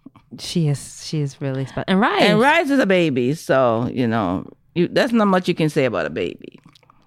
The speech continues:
Speaker 2: He loves to smile. He's very, he's a happy baby. He's very loving.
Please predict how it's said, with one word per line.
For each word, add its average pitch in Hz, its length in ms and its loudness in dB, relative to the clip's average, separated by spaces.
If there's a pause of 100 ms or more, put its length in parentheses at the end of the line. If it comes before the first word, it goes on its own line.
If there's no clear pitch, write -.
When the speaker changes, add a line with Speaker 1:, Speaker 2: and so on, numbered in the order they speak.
(760)
Speaker 2:
He 151 140 0
loves 156 340 2
to 165 140 2
smile. 151 560 2
He's 135 160 4
very, 151 220 2
he's 160 140 2
a 143 60 2
happy 160 360 2
baby. 131 480 4
He's 139 160 0
very 131 420 2
loving. 117 540 2